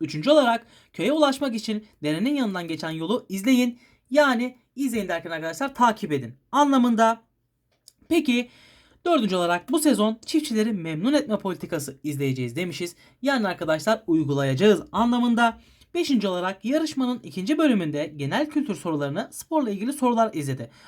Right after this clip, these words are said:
Öncelikle genel kültür soruları sorulmuş, ardı-, ardından ise sporla ilgili sorular sorulmuş. Fark ettiyseniz bir ve beşinci cümledeki izlemek sözcüğü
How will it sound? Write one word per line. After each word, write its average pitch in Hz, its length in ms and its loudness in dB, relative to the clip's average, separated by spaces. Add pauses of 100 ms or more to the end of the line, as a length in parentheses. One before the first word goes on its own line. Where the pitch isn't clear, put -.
(120)
Öncelikle 185 400 0
genel 135 340 -4
kültür 262 220 -6
soruları 175 300 -6
sorulmuş, 156 400 -8 (160)
ardı-, 269 380 -2
ardından 226 400 0
ise 143 200 -8
sporla 214 420 -2
ilgili 143 240 -4
sorular 160 320 -2
sorulmuş. 117 400 -14 (340)
Fark 139 280 -2
ettiyseniz 233 560 0 (280)
bir 285 200 2
ve 190 220 -2 (240)
beşinci 160 320 -2
cümledeki 190 560 0 (1000)
izlemek 165 400 0
sözcüğü 240 480 2